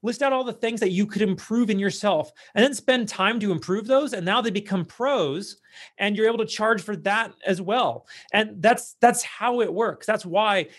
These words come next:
executives at major Fortune five hundred, you know, Fortune ten companies are able to charge millions of dollars a month for their salary,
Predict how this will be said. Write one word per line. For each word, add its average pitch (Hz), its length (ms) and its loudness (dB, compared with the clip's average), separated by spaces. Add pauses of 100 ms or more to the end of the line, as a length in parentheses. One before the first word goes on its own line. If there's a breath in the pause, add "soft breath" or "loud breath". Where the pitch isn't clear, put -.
(100)
executives 160 840 2
at 156 160 0
major 170 400 0
Fortune 185 400 -2
five 175 240 2
hundred, 170 400 -2
you 151 60 -6
know, 135 100 0
Fortune 170 380 2
ten 160 440 -2 (260 loud breath)
companies 196 540 0 (200 soft breath)
are 185 100 2
able 208 140 0
to 190 40 -4
charge 202 300 -2
millions 220 560 -2
of 220 80 -2
dollars 214 400 -2
a 185 60 0
month 190 300 -2
for 175 100 -4
their 151 140 0
salary, 135 640 -2